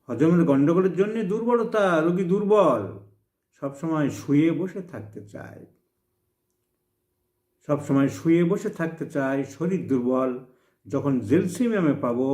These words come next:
সেটা হলো নার্ভের শিথিলতার জন্য, নার্ভ ঠিকমতো কাজ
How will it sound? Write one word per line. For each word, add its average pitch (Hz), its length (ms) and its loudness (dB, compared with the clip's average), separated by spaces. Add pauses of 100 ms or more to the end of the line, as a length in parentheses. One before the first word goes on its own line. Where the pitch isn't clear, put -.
(500)
সেটা 180 220 -10
হলো 175 160 -2 (160)
নার্ভের 208 600 2 (160)
শিথিলতার 143 680 -4
জন্য, 156 260 0 (360)
নার্ভ 196 360 0
ঠিকমতো 131 440 -6
কাজ 113 180 -8